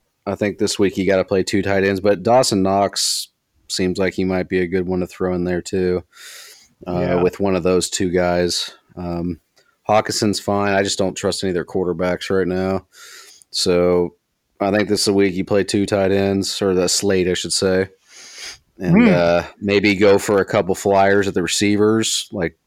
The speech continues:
Speaker 1: Joe was mentioning there, 'cause I like,
Speaker 2: Yeah, yeah.
Speaker 1: I like a couple flyers at the receivers this week. There's just too many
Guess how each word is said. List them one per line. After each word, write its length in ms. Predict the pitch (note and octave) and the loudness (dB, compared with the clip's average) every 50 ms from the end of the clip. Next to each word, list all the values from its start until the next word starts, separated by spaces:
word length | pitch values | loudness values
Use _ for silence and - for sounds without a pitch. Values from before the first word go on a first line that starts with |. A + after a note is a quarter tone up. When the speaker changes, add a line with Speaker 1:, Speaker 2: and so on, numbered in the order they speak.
| _ | _
Speaker 1:
Joe 220 | - - F#2+ F#2 G2 | -4 -2 0 0 2
was 180 | G2 F#2+ F#2 | 0 0 -2
mentioning 460 | G2 F#2+ F#2+ F#2 - - G2 F#2+ F#2+ G2 | -2 -4 -4 -4 -4 -4 -2 -2 -2 -2
there, 280 | G2 G2 G2 G2 G2 F#2+ | -2 -2 -2 -2 -4 -4
'cause 160 | - F#2+ F2 | -6 -4 -2
I 100 | F#2 F2+ | 0 0
like, 260 | F2+ F#2 G2 G2 G2 | 0 2 2 2 4
Speaker 2:
Yeah, 60 | E3 F3 F3 F#3 F#3 F#3 _ _ _ A3 G#3+ | 4 4 2 2 -2 -4 _ _ _ 2 2
yeah. 200 | G#3 G3+ F#3 F3+ | 4 6 6 6
Speaker 1:
I 20 | F3+ | 6
like 220 | F3+ A#2+ C3 - | 6 4 4 4
a 60 | D3 B2 | 2 0
couple 300 | - C#3+ C3 A#2+ B2 A#2 | 2 2 2 2 2 -2
flyers 560 | - - A#2+ A#2 A#2 A#2 A#2 A2+ A2 G#2 G2+ | 0 2 4 4 6 6 6 4 4 2 0
at 80 | G2 | -2
the 60 | - F#2+ | -4 -2
receivers 540 | F2+ - - - A2 G#2+ G2+ G2 F#2+ F2+ E2+ | -2 -2 0 0 2 2 2 2 0 0 -2
this 180 | F2+ E2+ - - | -4 -6 -2 0
week. 140 | F#2+ F#2 F2+ | 0 0 2
There's 140 | F#2+ F#2 | 0 0
just 180 | F#2 F#2+ - - | 0 -2 -4 -4
too 140 | - - B2 | -2 0 0
many 420 | A2+ G#2+ G#2+ G#2 G#2 G2+ F#2 - | 2 2 2 2 2 0 0 -2